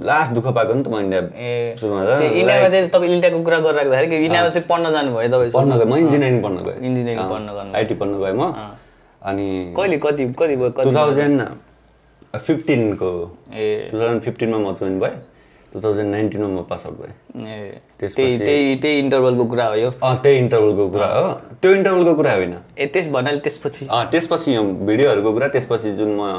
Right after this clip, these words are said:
Speaker 1: Amazon-मा जोइन भएँ,
Speaker 2: अँ,
Speaker 1: त्यसपछि
Speaker 2: अँ।
Speaker 1: बल्ल यो भिडियोको कुराहरू आएको।
Speaker 2: सही।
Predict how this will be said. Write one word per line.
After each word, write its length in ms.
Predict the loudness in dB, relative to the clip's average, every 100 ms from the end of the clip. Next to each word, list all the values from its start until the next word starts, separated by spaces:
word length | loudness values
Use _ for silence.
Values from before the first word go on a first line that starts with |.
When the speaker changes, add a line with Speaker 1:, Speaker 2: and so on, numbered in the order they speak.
| -8 -12 -14 -16 -8 -4
Speaker 1:
Amazon-मा 320 | -2 -2 -2
जोइन 240 | -2 -2
भएँ, 100 | -4
Speaker 2:
अँ, 60 | -2
Speaker 1:
त्यसपछि 400 | -4 -4 -6 -4
Speaker 2:
अँ। 60 |
Speaker 1:
बल्ल 140 | -2 0
यो 160 | -2
भिडियोको 380 | -2 -2 -4 -4
कुराहरू 320 | -6 -6 -6
आएको। 360 | -8 -4 -6 -6
Speaker 2:
सही। 400 | -14 -16 -14